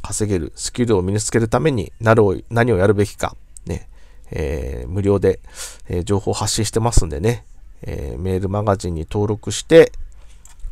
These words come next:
こちらのね、えー、一番上の右上にね、えー、無料Amazon輸出メールセミナーという登録フォームがありますんで、こちらにメールアドレスとお名前を記入して、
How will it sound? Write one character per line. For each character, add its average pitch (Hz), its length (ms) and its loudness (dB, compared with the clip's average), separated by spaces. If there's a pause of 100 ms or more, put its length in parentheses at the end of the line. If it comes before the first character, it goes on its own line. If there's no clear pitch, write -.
こ - 120 -14
ち - 100 -6
ら 98 100 -2
の 85 80 -4
ね、 117 260 -2 (100)
え - 280 -10
ー、 - 40 -6
一 - 140 -8
番 92 160 -2
上 92 140 2
の 85 160 -2 (520)
右 92 220 -2
上 90 180 2
に 98 80 -2
ね、 110 240 -2 (100)
え 82 380 -8
ー、 - 40 -8 (600)
無 117 140 4
料 107 140 10
Amazon 113 320 6
輸 104 60 6
出 - 180 -2
メ 101 140 6
ー 113 40 8
ル 117 60 4
セ 120 140 0
ミ 123 100 2
ナ 110 100 6
ー - 40 2
と - 180 -8 (100)
い 110 80 -4
う - 20 2
登 117 260 0
録 113 180 0
フ 117 180 4
ォ - 20 8
ー - 40 8
ム 104 100 -4
が 85 80 -2
あ 90 40 2
り 107 80 4
ま 120 120 0
す - 140 -4
ん - 80 -4
で、 123 240 8 (460)
こ 113 120 0
ち 110 100 4
ら 113 100 8
に 104 180 0 (240)
メ 113 160 6
ー 110 40 8
ル 113 80 6
ア 107 60 6
ド 110 100 4
レ 107 100 4
ス - 120 -4
と 147 260 8 (240)
お 113 80 0
名 110 120 6
前 104 180 6
を 98 100 4
記 104 180 -2
入 98 140 2
し - 100 -6
て、 156 240 8